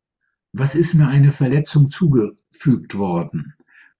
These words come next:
Wer hat das schon zum zehnten Mal gemacht, dass ich jetzt endlich wütend werde?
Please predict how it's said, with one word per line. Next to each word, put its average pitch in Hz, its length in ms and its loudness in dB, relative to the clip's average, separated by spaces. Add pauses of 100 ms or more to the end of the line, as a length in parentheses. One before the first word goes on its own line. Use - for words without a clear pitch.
(100)
Wer 127 460 0
hat 135 160 -6
das 120 240 -6
schon 120 240 -2
zum 117 240 -4
zehnten 135 420 0
Mal 127 300 -2
gemacht, 139 460 -2
dass 95 200 -12
ich 98 180 -8
jetzt 104 220 -8
endlich 98 400 -8
wütend 87 400 -8
werde? 85 400 -10